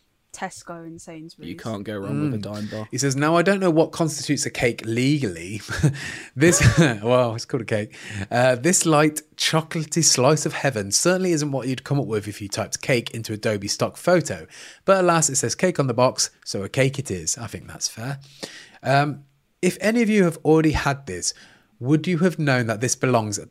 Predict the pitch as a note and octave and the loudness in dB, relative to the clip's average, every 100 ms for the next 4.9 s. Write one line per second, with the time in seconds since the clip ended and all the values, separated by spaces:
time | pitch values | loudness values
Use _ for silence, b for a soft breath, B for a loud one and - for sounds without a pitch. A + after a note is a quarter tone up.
0 | _ - - C#3 G2 - A#2+ F#3+ A3+ G3 | _ -20 -2 0 0 -2 0 4 4 6
1 | F#3 D#3 - F#3 D3 C#3 B2 D3 G#2 G2 | 4 4 2 2 2 2 2 2 2 0
2 | G#2 C3 D3 C#3+ D3 D3+ G#2+ G2 G2 F#2+ | 0 4 4 2 4 4 4 0 -8 -8
3 | - A2+ A2+ G#2 - A#2 A2+ C#3+ C#3 - | -6 -4 -4 0 0 0 -2 -4 -4 -6
4 | - G#2+ G2+ G#2+ F#2 C3 B2+ - | -10 -12 -6 -6 -4 -4 -2 -4